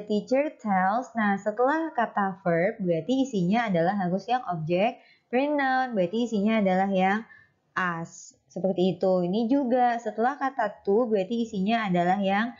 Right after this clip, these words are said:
you. Di sini now it is, ada kata bendanya tidak? Tidak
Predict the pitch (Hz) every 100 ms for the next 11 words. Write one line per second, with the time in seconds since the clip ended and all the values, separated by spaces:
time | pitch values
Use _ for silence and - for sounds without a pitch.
0 | _ _ - 196 202 190 175 175 - _
1 | 240 262 311 330 320 311 233 226 269 285
2 | 214 202 240 302 - - _ _ _ -
3 | 220 214 226 226 233 240 226 233 240 254
4 | 311 302 294 277 269 269 262 202 196